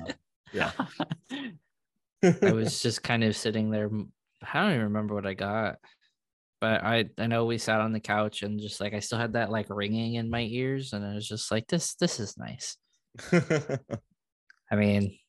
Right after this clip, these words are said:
Speaker 2: we talked about after Iron Maiden how we just were all sitting at Lazy Dog, just, like, zoned out, and the lady brought, you know, a bunch of water for the table, and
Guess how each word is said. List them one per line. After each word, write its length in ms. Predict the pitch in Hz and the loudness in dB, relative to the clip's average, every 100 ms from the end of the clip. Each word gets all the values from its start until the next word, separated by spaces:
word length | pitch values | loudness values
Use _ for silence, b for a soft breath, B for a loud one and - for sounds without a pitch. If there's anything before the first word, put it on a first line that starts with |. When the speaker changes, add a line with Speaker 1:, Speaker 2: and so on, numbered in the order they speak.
| - | 0
Speaker 2:
we 120 | 117 | 4
talked 300 | 143 143 147 | 6 6 6
about 420 | 131 131 113 - - | 6 8 6 2 0
after 360 | 131 - 117 | 0 4 4
Iron 300 | 120 117 110 | 6 6 4
Maiden 560 | 107 113 113 101 104 98 | 4 4 4 2 -2 -2
how 280 | 110 101 101 | 2 2 2
we 200 | 82 107 | -2 -2
just 220 | 107 - | -2 -2
were 160 | 113 107 | 0 2
all 120 | 107 | 2
sitting 320 | - 113 110 | 2 2 2
at 120 | 107 | 0
Lazy 320 | 104 107 107 104 | 0 -2 -2 -2
Dog, 300 | 107 104 104 | 0 0 -4
just, 240 | 104 - | -6 -2
like, 240 | 107 104 - 117 | 0 0 -4 -8
zoned 460 | 104 113 113 107 | 2 4 4 4
out, 380 | 101 104 107 104 | 2 4 2 2
and 100 | 107 | -2
the 140 | 101 98 - | -4 -6 -4
lady 300 | 110 107 113 | 0 2 0
brought, 340 | 107 107 104 - _ _ _ _ _ _ _ - - | 4 4 4 -2 _ _ _ _ _ _ _ -20 -4
you 100 | 110 | 0
know, 100 | 98 | 2
a 40 | 98 | 4
bunch 260 | 110 104 | 4 4
of 80 | 110 | 2
water 360 | 101 104 107 104 | 6 4 4 2
for 140 | - | 0
the 100 | 104 | -2
table, 460 | 98 104 101 104 104 | 0 -2 -2 -2 -2
and 220 | 101 98 | -2 -6